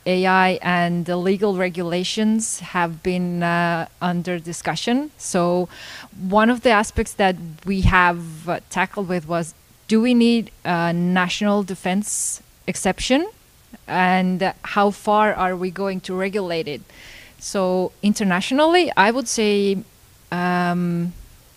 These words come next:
we, we do need guidance, uh, but not necessarily in a normative way, which will restrict our, uh,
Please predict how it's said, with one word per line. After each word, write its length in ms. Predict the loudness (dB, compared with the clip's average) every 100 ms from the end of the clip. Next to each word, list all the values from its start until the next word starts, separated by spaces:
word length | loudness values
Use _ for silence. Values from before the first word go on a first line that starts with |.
| -20 -20 -18 -18 -20 -20 -20 -20 -20 -20 _ _ 0
we, 240 | 2 2 2
we 160 | 2
do 240 | 4 4 6
need 340 | 6 4 2
guidance, 800 | 6 6 6 6 4 2 -4 -8 -14 -20 -18 -4
uh, 840 | 0 2 2 2 0 0 -2 -4 -8 -16 0
but 220 | 2 2 -4 _ _ _ -20 -20 -20 -20 -20 -20 -20 -4
not 280 | 2 2 4
necessarily 840 | 2 2 2 4 4 4 2 0 -2
in 160 | -2 0
a 80 | 0
normative 680 | 2 4 4 2 -2 -4
way, 440 | -2 -2 -2 -6 -10 -16 -20 -10
which 300 | -4 -4 -2
will 320 | 0 2 0 -2
restrict 480 | -4 -4 -4 -4 0
our, 320 | 0 2 -2 -8 -8
uh, 460 | -6 -4 -6 -6